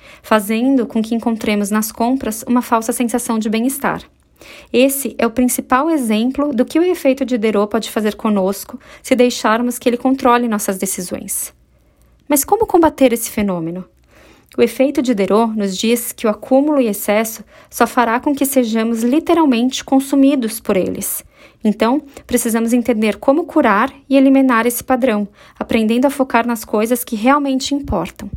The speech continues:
O primeiro passo é perceber o que tá acontecendo. Quando estamos cientes do que estamos fazendo,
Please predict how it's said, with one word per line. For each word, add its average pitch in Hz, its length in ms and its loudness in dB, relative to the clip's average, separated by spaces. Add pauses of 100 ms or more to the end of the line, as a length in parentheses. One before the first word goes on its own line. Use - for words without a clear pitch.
(680)
O 269 80 0
primeiro 320 300 2
passo 285 580 -2
é - 60 -4
perceber 285 460 2
o 277 40 4
que 285 80 -12
tá 233 100 -2
acontecendo. 202 680 -6 (440)
Quando 240 180 2
estamos 311 320 2
cientes 247 460 -2
do 220 100 -2
que 220 100 -6
estamos 202 360 -2
fazendo, 196 520 -2